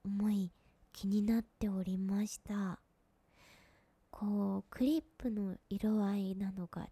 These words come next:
ちょっと貝殻のような美しいニュアンスの色合いだったりと、とてもガーリッシュでキュンとします。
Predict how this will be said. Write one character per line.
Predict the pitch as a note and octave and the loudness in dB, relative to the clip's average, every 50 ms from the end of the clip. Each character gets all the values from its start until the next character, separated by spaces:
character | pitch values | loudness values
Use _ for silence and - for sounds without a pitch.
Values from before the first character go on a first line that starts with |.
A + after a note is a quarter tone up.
| _ _ | _ _
ち | - B3+ | -6 -6
ょ | A#3+ | -6
っ | - _ | -6 _
と | - G3 - | -12 -12 -10
貝 | - - - A#3+ B3+ C#4 C#4 | -8 -6 -4 -2 0 0 0
殻 | - D4 C#4 C4+ C4+ C4 B3+ | 0 0 0 0 0 -2 -2
の | C4 C4 B3+ | -2 -4 -2
よ | B3 A#3+ A#3 A3+ A3+ G3 F3 F3 | -2 -2 -4 -4 -4 -6 -6 -6
う | |
な | F3 E3+ F#3+ A3 - - - - - - _ _ _ - - - - - C4 - - | -6 -6 -6 -8 -10 -12 -20 -20 -20 -20 _ _ _ -20 -18 -14 -4 -4 -4 -2 0
美 | C#4+ C4+ | -2 -2
し | - - - C4 B3 A3+ F#3+ - | 0 -2 -2 0 0 0 0 -2
い | - - - | -4 -6 -4
ニ | F#3+ G3 | -2 0
ュ | G3 F#3+ | 2 2
ア | G3 G3 | 2 2
ン | F#3 F3+ | 2 0
ス | F#3 - - G3 | -4 -6 -6 -6
の | F#3 F#3 F3+ F3+ F3 F3+ - _ _ _ _ _ _ - | -4 -2 -2 -2 -4 -6 -8 _ _ _ _ _ _ -4
色 | F#3+ G3 A3 G#3+ G#3 G3+ | -2 0 2 2 2 2
合 | F#3+ F#3+ | 2 0
い | F#3+ F#3+ | -2 -2
だ | - F#3+ F#3 | -4 -4 -6
っ | - - _ | -6 -8 _
た | - F3 | -10 -10
り | E3+ - F3+ - _ | -10 -12 -14 -18 _
と、 | - F3+ E3+ E3+ - - - - - - - - - - _ _ - _ _ | -12 -12 -12 -14 -16 -20 -20 -20 -20 -20 -20 -20 -20 -20 _ _ -20 _ _
と | - - - - | -14 -14 -14 -2
て | - C#4+ C#4+ | 0 0 2
も | C#4 C#4 C#4 C#4 C4+ B3+ - _ _ _ _ _ | 2 0 0 0 -2 -4 -6 _ _ _ _ _
ガ | - B3 B3 B3+ C4 | 0 2 4 4 2
ー | B3+ | 2
リ | B3+ B3+ B3+ | 2 0 -2
ッ | |
シ | - - - - | -2 -6 -4 -4
ュ | A#3 | -4
で | - - - G#3 G#3+ - _ _ _ _ _ | -4 -4 -8 -8 -8 -14 _ _ _ _ _
キ | - A#3+ A#3+ | -2 0 0
ュ | A#3 A3+ | 0 0
ン | A#3 | -4
と | - - A#3 A#3+ | -6 -6 -6 -6
し | A#3+ - - B3 | -6 -8 -10 -8
ま | A#3 A3+ A3+ A#3 A#3 A#3 A#3+ B3 | -8 -6 -4 -4 -2 -2 -4 -4
す。 | A#3+ - - _ | -6 -8 -16 _